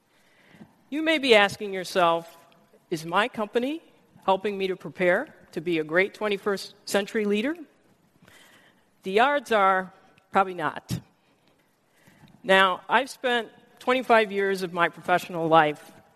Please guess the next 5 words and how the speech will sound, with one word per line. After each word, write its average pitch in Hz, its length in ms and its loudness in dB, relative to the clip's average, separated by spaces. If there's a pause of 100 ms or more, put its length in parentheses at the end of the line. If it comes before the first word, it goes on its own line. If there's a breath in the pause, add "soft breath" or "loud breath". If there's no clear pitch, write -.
(400)
observing 180 640 -2
what 170 180 -2
makes 165 240 -6
great 165 240 -4
leaders. 151 480 -10